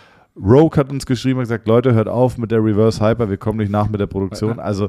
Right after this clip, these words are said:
Speaker 2: fa-
Speaker 1: wenn ihr Gewichtsdeckenverkäufer seid, her damit.
Speaker 2: Lass mich hier kurz etwas einwerfen.
Speaker 1: Bitte.
Speaker 2: Netto dreihundertvier Euro hat die Re-, Reverse Hyper gekostet.
Speaker 1: Ja.
Speaker 2: Das Ding hat sich so gut verkauft, dass das Ding jetzt netto zweiundfünfzig kostet.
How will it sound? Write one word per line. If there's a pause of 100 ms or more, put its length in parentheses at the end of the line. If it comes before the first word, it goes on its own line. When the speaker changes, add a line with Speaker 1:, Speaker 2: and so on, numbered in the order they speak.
(140)
Speaker 2:
fa-
Speaker 1:
wenn
ihr (240)
Gewichtsdeckenverkäufer
seid,
her
damit. (440)
Speaker 2:
Lass
mich
hier
kurz
etwas
einwerfen. (400)
Speaker 1:
Bitte. (500)
Speaker 2:
Netto
dreihundertvier
Euro
hat
die
Re-,
Reverse
Hyper
gekostet. (760)
Speaker 1:
Ja.
Speaker 2:
Das
Ding
hat
sich
so
gut
verkauft, (320)
dass
das
Ding
jetzt
netto
zweiundfünfzig
kostet.